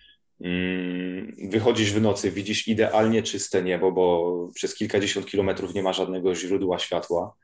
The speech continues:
No co-, coś niesamowitego. Ale, e, wydaje mi się, że no i ja tak się przyzwyczaiłem do, do, do życia we współczesnym świecie, że mam wątpliwości, czy,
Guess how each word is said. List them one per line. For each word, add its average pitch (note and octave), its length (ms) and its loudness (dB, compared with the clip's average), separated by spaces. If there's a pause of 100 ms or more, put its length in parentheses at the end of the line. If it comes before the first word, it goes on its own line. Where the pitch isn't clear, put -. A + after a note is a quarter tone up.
(720)
No G#2+ 60 -2
co-, C3+ 180 4
coś C#3+ 280 2
niesamowitego. A2+ 640 2 (1200)
Ale, F2+ 640 2
e, F2+ 320 -2
wydaje A2+ 380 4
mi A#2 80 2
się, A2 160 4
że G#2 280 4
no A2 160 2
i A2 140 4
ja A2+ 200 6
tak G#2+ 260 0
się G2+ 120 -8
przyzwyczaiłem G2+ 840 2
do, E2+ 300 0
do, F2+ 180 -2
do F#2 160 -2
życia G2 280 0
we F#2+ 120 0
współczesnym G2 560 -2
świecie, G2 480 0 (420)
że G#2+ 300 6
mam B2+ 240 2
wątpliwości, B2 720 2
czy, G#2+ 420 2